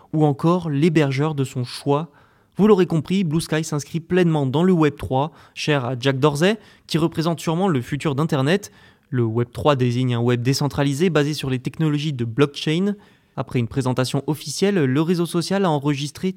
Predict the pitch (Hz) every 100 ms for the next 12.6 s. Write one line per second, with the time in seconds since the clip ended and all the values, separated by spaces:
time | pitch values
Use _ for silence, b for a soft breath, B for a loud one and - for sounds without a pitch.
0 | - - 190 208 190 185 185 - - 151
1 | 196 147 131 135 123 123 - 175 151 151
2 | - 131 131 131 151 - _ _ - 135
3 | 131 143 147 165 - 127 127 - 139 160
4 | 127 135 127 123 131 123 135 151 175 -
5 | 156 147 143 165 196 214 b b b b
6 | 135 165 190 202 190 185 185 165 131 156
7 | 196 240 196 - 170 147 165 - 165 139
8 | - 147 139 190 196 185 147 - 139 127
9 | - - 131 156 180 B B B 135 175
10 | 190 170 160 139 151 147 156 143 139 -
11 | 165 185 - 127 120 123 143 - 127 117
12 | 139 139 160 202 202